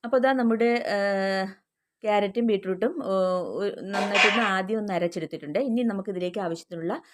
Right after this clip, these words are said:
പാലൊഴിച്ച് കൊടുക്കാം. അപ്പോൾ ഒരു കവർ പാലാണ് ഞാൻ എടുത്തിട്ടുള്ളത്. അത് നമുക്ക് മൊത്തത്തിൽ ഇതിലേക്ക് ഒഴിച്ച് കൊടുക്കാം. അതിനുശേഷം ഒന്നും കൂടി നന്നായിട്ടൊന്ന് അ-, ആ,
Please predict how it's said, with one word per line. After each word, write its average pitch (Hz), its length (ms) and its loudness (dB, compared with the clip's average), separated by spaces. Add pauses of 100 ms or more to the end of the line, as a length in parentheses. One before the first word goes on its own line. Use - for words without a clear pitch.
(200)
പാലൊഴിച്ച് 214 520 2
കൊടുക്കാം. 151 380 -4 (3750)
അപ്പോൾ 254 120 -4
ഒരു 247 220 2
കവർ 247 220 4
പാലാണ് 202 420 2
ഞാൻ 202 180 -2
എടുത്തിട്ടുള്ളത്. 170 540 -2
അത് 202 320 -2
നമുക്ക് 180 260 -6
മൊത്തത്തിൽ 190 440 -8
ഇതിലേക്ക് 170 360 -2
ഒഴിച്ച് 156 240 -4
കൊടുക്കാം. 151 440 -6 (2250)
അതിനുശേഷം 233 380 2
ഒന്നും 226 240 4
കൂടി 233 160 2
നന്നായിട്ടൊന്ന് 202 600 0
അ-, 190 240 2
ആ, 175 100 -2